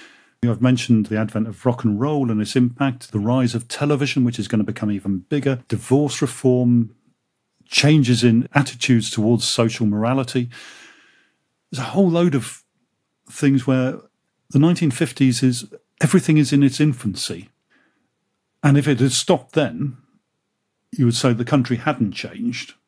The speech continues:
but we know what's gonna happen next. All of this stuff is gonna become massively important, and the country will be transformed. And I think by the end of the nineteen fifties, you can see us just about to take that next step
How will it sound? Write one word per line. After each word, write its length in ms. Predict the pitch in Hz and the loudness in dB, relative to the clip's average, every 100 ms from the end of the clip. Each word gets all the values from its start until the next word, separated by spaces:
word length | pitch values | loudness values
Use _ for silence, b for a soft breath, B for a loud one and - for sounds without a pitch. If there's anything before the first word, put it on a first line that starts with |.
| _ _ _ _ _ _ - | _ _ _ _ _ _ -4
but 80 | |
we 160 | 151 131 | 0 2
know 180 | 135 147 | 2 2
what's 220 | 110 104 | -2 -2
gonna 180 | 120 104 | 0 0
happen 380 | 98 - 90 82 | -2 -6 -4 -4
next. 400 | 107 - - - _ _ _ | -4 -8 -10 -12 _ _ _
All 220 | - 156 | 2 2
of 60 | 139 | 2
this 120 | 120 | -2
stuff 260 | - 120 120 | -4 -4 -4
is 100 | 104 | -2
gonna 180 | 113 104 | 0 -2
become 460 | - 113 104 113 | -4 -2 0 0
massively 460 | 156 135 - - 98 | -2 -4 -4 -4 -8
important, 540 | 90 - 95 - 113 B B B B B _ _ _ _ _ - | -8 -8 -8 -6 -8 B B B B B _ _ _ _ _ -4
and 140 | 131 120 | 2 2
the 60 | |
country 340 | 117 143 123 123 | 4 2 4 2
will 140 | 117 | 2
be 160 | 113 113 | 2 -2
transformed. 680 | - 113 104 - 113 101 101 | 0 -2 -2 0 2 2 2
And 140 | 120 | 2
I 100 | 127 | 2
think 320 | 127 190 160 | 0 0 0
by 160 | - 139 | 0 0
the 120 | 123 | 2
end 120 | 139 | 2
of 80 | 127 | 2
the 80 | 123 | 2
nineteen 280 | 123 120 117 | 2 0 -2
fifties, 420 | 120 - 113 113 | -4 -2 -2 -2
you 60 | |
can 140 | 117 113 | 2 2
see 340 | - - 165 | 2 -4 -2
us 160 | 127 - | -4 -6
just 420 | - - 127 - | -6 -4 -2 -2
about 280 | 135 135 120 | -2 -2 -4
to 100 | 120 | -6
take 280 | - 127 123 | -2 -2 -2
that 180 | 113 | -4
next 260 | 120 110 - | -4 -4 -6
step 400 | - 120 - - | -6 -6 -6 -12